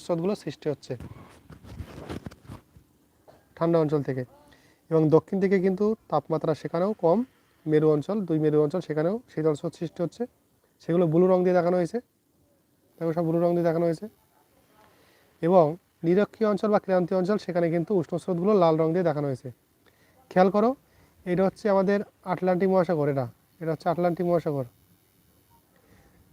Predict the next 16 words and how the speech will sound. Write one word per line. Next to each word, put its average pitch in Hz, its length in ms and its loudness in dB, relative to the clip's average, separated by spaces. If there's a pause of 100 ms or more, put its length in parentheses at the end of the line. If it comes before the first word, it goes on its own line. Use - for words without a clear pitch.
(160)
আটলান্টিক 196 360 -2
মহাসাগরে 196 340 2
কোন 185 140 0
কোন 190 140 0
স্রোতগুলো 190 320 0
আছে 180 160 2
দেখতে 180 180 -6
পাচ্ছ? - 160 -4 (1300)
এবং 175 120 4 (200)
এই 196 160 4
সাইডটা 214 360 -2 (160)
পূর্ব 180 180 -2 (140)
দিক 220 120 0 (200)
এবং 170 120 2 (140)
এই 196 80 2 (100)
সাইডটা, 175 380 -4